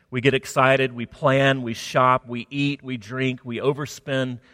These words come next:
for presents, and then wrap them in anticipation of our loved one opening them and their lives being changed forever.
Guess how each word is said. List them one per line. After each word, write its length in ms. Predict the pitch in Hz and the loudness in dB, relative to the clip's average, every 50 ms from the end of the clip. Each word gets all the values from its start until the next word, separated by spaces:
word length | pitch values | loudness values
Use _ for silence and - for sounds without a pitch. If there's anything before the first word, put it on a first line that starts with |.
| _ _ _ | _ _ _
for 160 | _ - 139 | _ -4 -4
presents, 720 | - - - 139 131 123 120 131 127 123 - - - - _ _ _ _ _ _ _ _ _ _ _ _ _ - | -2 2 4 4 4 4 2 -4 -6 -6 -10 -16 -20 -20 _ _ _ _ _ _ _ _ _ _ _ _ _ -6
and 100 | 127 131 | -2 -2
then 200 | 131 131 123 117 | -2 -2 4 4
wrap 320 | 127 131 143 147 - _ | 6 6 6 4 2 _
them 240 | - 143 135 131 123 | -2 -2 0 0 0
in 100 | 117 113 | 0 0
anticipation 840 | 117 117 117 - 147 - - - - - 123 127 127 120 - 139 123 | -2 -4 -4 -6 -10 -8 -10 -12 -6 -2 -2 -2 -2 -2 -6 -8 -6
of 80 | 113 110 | 0 0
our 120 | 110 104 | 2 2
loved 300 | 104 107 113 127 127 117 | 2 4 2 2 2 0
one 300 | 117 117 120 117 113 - | -4 -6 -4 -4 -4 -2
opening 400 | - 120 139 - - 143 139 131 | -4 -4 -4 -4 -6 -10 -10 -8
them 220 | 135 135 131 131 127 | -8 -8 -8 -8 -8
and 100 | 107 104 | -6 -6
their 120 | 107 104 | -6 -6
lives 380 | 104 98 120 127 135 135 117 104 | -4 -4 -2 0 0 -2 -2 -6
being 260 | - 131 123 120 110 | -8 -8 -8 -8 -8
changed 500 | - - 131 123 123 123 120 110 - - | -10 -12 -12 -12 -10 -12 -14 -14 -18 -18
forever. 500 | - - - 101 123 131 123 131 131 131 | -8 -6 -4 -4 -4 -6 -8 -12 -16 -20